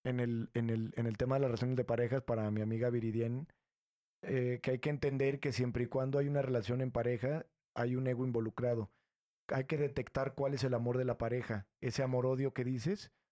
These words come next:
ese amor-odio, el del ego. ¿Por qué? Porque es condicionado.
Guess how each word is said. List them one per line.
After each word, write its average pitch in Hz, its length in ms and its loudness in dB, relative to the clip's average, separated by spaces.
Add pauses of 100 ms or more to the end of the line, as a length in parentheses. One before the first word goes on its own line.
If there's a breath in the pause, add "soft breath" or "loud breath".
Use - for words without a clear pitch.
(140)
ese 143 240 0
amor-odio, 139 640 0
el 123 180 0
del 123 180 0
ego. 113 360 -2
¿Por 120 180 -2
qué? 135 120 -2
Porque 135 240 -4
es 123 100 -4
condicionado. 113 720 -2